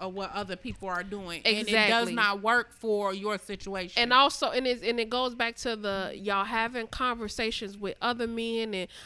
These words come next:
Speaker 2: other women about their men, but you're not having a conversation with your own wife.
Speaker 1: Spouse about what it is
Speaker 2: And
Speaker 1: they see.
Speaker 2: then that's where the disconnect comes from. If y'all want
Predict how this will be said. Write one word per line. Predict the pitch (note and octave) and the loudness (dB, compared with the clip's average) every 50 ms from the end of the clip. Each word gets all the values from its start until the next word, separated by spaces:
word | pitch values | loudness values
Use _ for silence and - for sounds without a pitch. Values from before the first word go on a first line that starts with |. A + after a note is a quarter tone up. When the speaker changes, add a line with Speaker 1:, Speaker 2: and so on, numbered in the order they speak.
| - - - | -14 -2 2
Speaker 2:
other | A#3+ B3+ B3+ B3+ B3+ | 4 4 4 4 2
women | A#3+ A#3 B3+ B3+ B3+ A#3+ A3 A3 | 4 6 4 4 4 2 2 0
about | G#3+ G#3 G#3+ G#3 G#3 G3+ _ - | 2 2 4 2 2 2 _ 4
their | A#3+ C4 C4+ C4 A#3+ | 6 6 6 6 4
men, | A#3 G#3+ G3+ G3 F#3+ F#3+ | 2 0 -2 -2 -4 -4
but | F#3+ G3+ - - | -6 -6 -6 -6
you're | G#3 F#3+ | -6 -6
not | F#3+ G3 G#3+ A3+ A#3+ B3 | -6 -2 2 2 2 2
having | - - - A#3+ A3+ A3 A3 G#3 | 0 -2 -2 -2 -2 0 0 -2
a | G3+ | -4
conversation | G3+ - B3 A3 G#3 G#3 - A3 G3 G3+ - - F#3 F#3+ | -2 -2 -2 -2 -2 -2 -4 -4 -6 -6 -6 -10 -8 -8
with | F#3 F3+ - - | -8 -8 -6 -2
your | G#3 G3+ G#3+ G#3+ - | 0 2 2 2 2
own | A3 A3+ A3 A3 G#3+ G#3 | 2 2 4 2 2 2
wife. | G#3 A3+ B3+ A3+ B3+ | 4 6 6 6 8
Speaker 1:
Spouse | A#3+ A#3 A3 G#3 G3+ G3 G#3 - - - - | 8 8 6 6 4 0 -8 -14 -16 -8 -8
about | F#3 F#3 F#3+ F#3 F#3 D#3+ | -6 -4 -2 -4 -4 -4
what | F#3 G3+ G#3 G#3 G3+ - _ _ - | -4 -4 -4 -4 -4 -6 _ _ -4
it | G3+ G3+ F#3 | -4 -4 -2
is | F3 G3+ G3+ G3 F#3 | -4 -6 -6 0 2
Speaker 2:
And | A#3+ A#3 A3+ | 4 4 4
Speaker 1:
they | - G3+ | 2 -2
see. | A3+ | 0
Speaker 2:
then | G#3 C4 C#4 C4 B3+ A#3+ A3+ G3+ G3 | 2 4 6 6 6 6 4 2 2
that's | G#3+ A3+ B3 C4 - - | 4 4 4 4 0 -2
where | C4 A#3+ A#3 A3+ | -2 0 0 0
the | A3 G#3 | 0 0
disconnect | G#3 A3 A3 A3 - - - - A3+ A3+ A3+ A3+ - - | 2 4 4 4 2 -2 -6 -6 -2 0 0 0 0 0
comes | - B3 A#3+ A3+ A3 G#3+ - | -2 -2 -2 -4 -4 -8 -10
from. | - A3 G3 E3+ E3 D#3 - | -6 -2 -2 -2 -2 -4 -4
If | - F#3 F#3 - - | -4 -4 -4 -2 0
y'all | G#3 G3 G3+ G#3+ A3+ | 2 4 4 4 4
want | A3+ A3+ A3 A3 G#3 - - - | 2 2 0 0 -2 -4 -6 -10